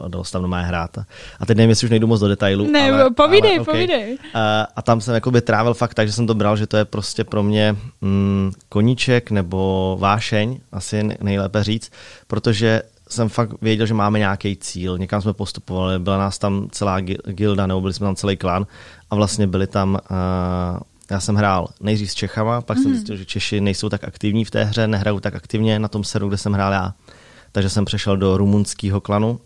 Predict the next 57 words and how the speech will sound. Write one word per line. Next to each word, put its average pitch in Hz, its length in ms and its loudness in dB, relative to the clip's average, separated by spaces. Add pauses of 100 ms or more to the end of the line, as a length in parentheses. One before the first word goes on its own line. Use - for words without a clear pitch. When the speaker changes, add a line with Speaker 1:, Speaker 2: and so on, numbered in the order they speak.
Speaker 1:
který 220 180 -2
Speaker 2:
Do 240 60 4
Speaker 1:
byl, 254 140 4
Speaker 2:
rumunského 294 560 -2
klanu. 220 400 -4
Speaker 1:
jo, 101 160 -2
který 110 260 4
byl 104 220 0 (120)
nejsilnější 104 800 2
vlastně 101 220 0
na 98 60 2
tom 98 120 -2
serveru, 104 360 2
takže 101 220 -2
mě 98 100 0
přijali, 101 360 0
tam 98 220 -2
byl 101 180 -4
složitý 95 600 -2
pohovor 101 500 0
a - 20 0
takový 98 240 -6
jako 98 160 -6
extrémně 98 720 -2 (260)
jako 104 200 -4
náročný 98 480 -2
zkoušky, 101 420 -4
který 101 180 -2
jsem 95 120 -4
si - 120 -8
musela 101 260 -4
projít. 104 420 -4
A 104 40 -8
teďka, - 220 -8
ať 98 100 -6
už 95 100 -8
to 101 80 -2
bylo 95 160 0
to, 101 120 -4
že 92 140 -4
kolik 95 320 -6
máš 92 220 -4
level, 92 240 -4
jestli 87 200 -8
si 107 100 -8
máš 95 260 -6
dostatek 98 360 -6
peněz, 92 360 -6
aby 92 140 -8
si - 120 -12
ten 98 140 -4
klan 92 220 -4
jako 90 260 -8 (520)
nevyžírala 98 640 0
a 92 100 -6
tak. 104 240 -4
Takže, 101 280 -2